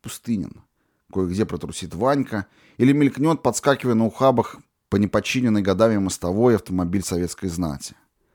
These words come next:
Простые и даже не совсем простые смертные довольствуются лишь трамваем. Толпа на улицах, конечно, совсем другая, нежели раньше, но также меняющаяся по часам дня. Однотипное стадо совслужащих, рабочих, агентов Г П У,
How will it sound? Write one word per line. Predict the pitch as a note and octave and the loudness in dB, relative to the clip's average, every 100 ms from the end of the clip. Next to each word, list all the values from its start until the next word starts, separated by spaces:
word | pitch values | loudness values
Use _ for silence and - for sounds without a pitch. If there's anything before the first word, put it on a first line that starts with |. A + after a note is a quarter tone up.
| _ - | _ -8
Простые | F2+ - - D#3 D3 F#2+ | -6 -6 -4 0 0 -2
и | - | -4
даже | A2 B2+ B2 | -2 0 0
не | |
совсем | A#2 A#2 - D3 | -2 -4 -2 -2
простые | A2+ G#2+ - B2 | -2 -4 -2 -2
смертные | - B2+ D3 A#2 A#2 G2 - - _ | -2 0 0 0 0 -2 -4 -20 _
довольствуются | C3 D#3 D3 - A2+ - | -2 2 2 2 -4 -6
лишь | F#2+ F#2+ | -6 -8
трамваем. | D2 D2 D2 E2 D2+ C#2 _ _ _ _ _ | -8 -8 -6 -6 -6 -12 _ _ _ _ _
Толпа | E2+ F2 - D#3 | -8 -2 2 4
на | B2 | 4
улицах, | C3 A2+ A2 | 4 2 -4
конечно, | - A2 G#2 G2+ | -4 -4 -4 -6
совсем | - A2+ - B2+ | -6 -6 -2 -2
другая, | E2+ F2+ A2 F2+ | -2 -2 0 0
нежели | F#2+ F2+ F#2 | -2 -4 -4
раньше, | G#2 D#3 C#3 A#2 G2+ _ _ _ | -2 -2 -4 -6 -8 _ _ _
но | A2 G#2 | -6 2
также | F#3 E3 D3+ | 2 4 2
меняющаяся | B2 C3 C3+ - A#2 - | 4 4 2 0 -4 -4
по | G#2 | -6
часам | - G2 G#2 G#2 | -6 -4 -2 -2
дня. | E2 E2+ D2+ D2 _ _ - | -2 -2 -2 -6 _ _ -10
Однотипное | D#2+ F2 - C#3+ - F2 | -6 -4 -4 -6 -4 -4
стадо | F2 - E2+ D#2 | -4 -4 -4 -4
совслужащих, | - D2+ - C3+ D3+ C3 C3 - _ _ | -8 -12 -8 -4 -4 -6 -8 -10 _ _
рабочих, | - D#2 G#2 C3+ - - | -10 -4 2 2 0 -8
агентов | E2 G2 D#2+ D2 | -6 -4 -6 -8
Г | E2 | -8
П | E2 | 0
У, | B2+ C#3+ | 2 2